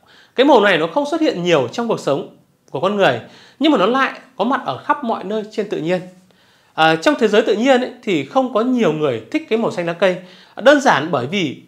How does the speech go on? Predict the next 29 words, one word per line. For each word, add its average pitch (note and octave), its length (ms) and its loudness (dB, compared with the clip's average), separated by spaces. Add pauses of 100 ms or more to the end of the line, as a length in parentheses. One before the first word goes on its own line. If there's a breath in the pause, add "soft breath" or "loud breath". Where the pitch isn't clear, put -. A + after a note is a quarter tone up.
khi C4+ 220 0
nhìn A#3 280 2
vào D3+ 180 2
nó C3+ 280 -4 (260 loud breath)
thì G#3 80 -4
con C#4+ 180 -2
người F#3+ 120 2
ta A#3 340 -4 (160)
không A#3+ 360 -4
có E3+ 140 -2
được G#3 280 -4
cái - 120 -16
cảm A#2 160 -6
giác G#3+ 220 -10
nhẹ F#3 120 -10
nhàng, C3 280 -8 (120)
bình C#3+ 200 -8
an. E3 220 -8 (540 soft breath)
Nó G3 80 0
luôn C#4+ 220 2
khiến D4+ 140 2
cho C#4 80 -2
con C4 180 -2
người A3 120 2
ta G#3+ 120 -2
phải D#3+ 140 -6
vận E3+ 320 -6
động E3+ 240 -2
và C3+ 240 -8